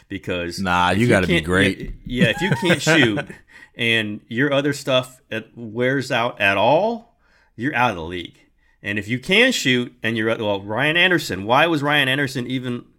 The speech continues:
Speaker 1: because he could shoot. Now, he didn't shoot in that game, but, like, at least you can carry that through.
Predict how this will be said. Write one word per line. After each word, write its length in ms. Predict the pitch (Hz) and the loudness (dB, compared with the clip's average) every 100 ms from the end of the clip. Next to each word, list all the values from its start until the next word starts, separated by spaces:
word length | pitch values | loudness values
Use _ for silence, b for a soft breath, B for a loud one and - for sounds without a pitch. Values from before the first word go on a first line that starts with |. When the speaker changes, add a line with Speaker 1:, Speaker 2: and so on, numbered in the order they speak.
| - 120 | -14 -10
Speaker 1:
because 300 | 123 135 123 | -6 -4 -4
he 80 | |
could 120 | - 113 | -6 -8
shoot. 360 | - 151 - | -4 -4 -6
Now, 160 | 95 87 | -8 -8
he 80 | 90 | -8
didn't 220 | 98 95 | -10 -12
shoot 160 | - 85 | -14 -10
in 80 | |
that 180 | 92 - | -10 -10
game, 340 | 92 95 120 110 | -12 -14 -14 -8
but, 220 | 98 - _ b b b | -8 -8 _ b b b
like, 120 | 123 | -4
at 80 | 123 | 2
least 280 | 143 170 - | 2 2 0
you 100 | 131 | -6
can 160 | 127 | -6
carry 380 | 113 - 127 123 | -8 0 0 0
that 340 | 110 110 - - | 0 0 -2 -8
through. 400 | 110 107 82 | -6 -4 -6